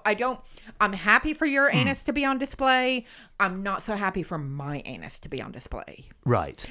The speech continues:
Speaker 1: So t-, sometimes I give my stretching short shrift.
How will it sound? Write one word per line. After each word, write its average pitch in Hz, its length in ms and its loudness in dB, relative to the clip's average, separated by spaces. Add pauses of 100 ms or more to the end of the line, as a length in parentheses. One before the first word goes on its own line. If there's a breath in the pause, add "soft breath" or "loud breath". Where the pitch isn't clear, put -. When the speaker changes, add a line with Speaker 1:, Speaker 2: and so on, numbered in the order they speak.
Speaker 1:
So - 200 0
t-, 233 60 -4
sometimes 277 680 0
I 208 80 2
give 202 160 -2
my 180 120 -2
stretching 180 560 -6
short - 460 -6
shrift. - 580 -8